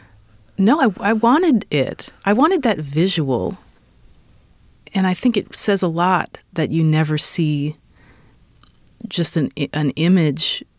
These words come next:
or an aspirational story about a young boy looking up to, looking up to women. You know, even as someone who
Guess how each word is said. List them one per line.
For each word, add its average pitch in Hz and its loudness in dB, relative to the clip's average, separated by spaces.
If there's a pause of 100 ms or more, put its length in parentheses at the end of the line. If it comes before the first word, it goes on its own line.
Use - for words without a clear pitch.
(120)
or 160 2
an 151 0
aspirational 156 0 (680)
story 170 2
about 151 0 (1500)
a 170 0
young 143 4
boy 143 2 (500)
looking 151 0
up 147 -2
to, 139 -4 (1200)
looking 165 0
up 147 -2
to 147 -4
women. 151 0 (1200)
You - -6
know, 208 2
even 214 4
as 202 2
someone 190 4
who 170 0